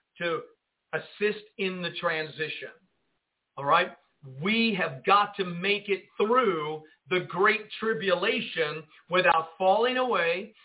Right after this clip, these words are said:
without our love growing cold, without hating and being offended and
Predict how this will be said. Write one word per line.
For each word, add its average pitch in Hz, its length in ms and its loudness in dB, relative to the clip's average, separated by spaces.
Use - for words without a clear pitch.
without 180 300 4
our 170 220 4
love 208 300 2
growing 240 480 2
cold, 175 480 0
without 180 360 -2
hating 240 560 -4
and 180 140 -10
being 185 260 -6
offended 240 760 2
and 165 220 -4